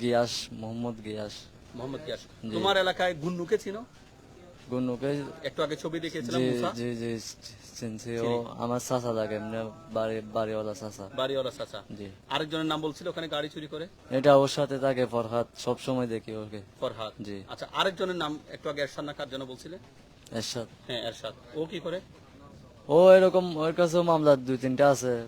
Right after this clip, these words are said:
Speaker 2: কিসের
Speaker 1: মানে,
Speaker 2: মামলা এগুলো?
Speaker 1: মানে কি চার পাঁচটা আছে মামলা, গাড়ির মামলা আছে, চুরির মামলা।
Speaker 2: গাড়ি চুরি মামলা।
Speaker 1: জি।
Speaker 2: আচ্ছা, তো প্রিয় দর্শক, এই যে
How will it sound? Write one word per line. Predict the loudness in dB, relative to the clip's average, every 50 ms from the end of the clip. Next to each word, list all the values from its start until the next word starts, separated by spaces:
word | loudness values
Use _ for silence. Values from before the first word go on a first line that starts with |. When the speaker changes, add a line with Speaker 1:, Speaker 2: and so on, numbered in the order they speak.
| -10 -6
Speaker 2:
কিসের | -2 0 0
Speaker 1:
মানে, | 0 0
Speaker 2:
মামলা | 0 -2 -4 -4 -4
এগুলো? | -6 -4 -2 2
Speaker 1:
মানে | 4 4 4 4
কি | 2
চার | 2 4 4 4
পাঁচটা | 4 4 2 4 4 4
আছে | 4 4 2
মামলা, | -2 -2 -2 -2 0 0 2 2 4
গাড়ির | 6 6 6 4 4 2
মামলা | 2 2 2 2 2 2
আছে, | 2 2 0 -2
চুরির | -2 -4 -6 -4 -4 -4 -4
মামলা। | -6 -6 -6 -6 -4 -2
Speaker 2:
গাড়ি | -2 -2 -2 -4
চুরি | -6 -8 -8 -6
মামলা। | -8 -8 -10 -12 -10 -10
Speaker 1:
জি। | -10 -10 -10 -12 -14 -16 -20 -20 -20 -20 -20 -20 -20 -18 -16
Speaker 2:
আচ্ছা, | -16 -14 -14 -16 -20 -20 -20 -20 -20 -20 -20 -20 -20 -20 -18 -16
তো | -10
প্রিয় | -4 0 0 2
দর্শক, | 2 2 2 0 0 0 -2 -8 -20 -20 -20 -20 -20 -20 -20 -20 -14 -2 0
এই | 2 2
যে | 4 4 4 4 4 2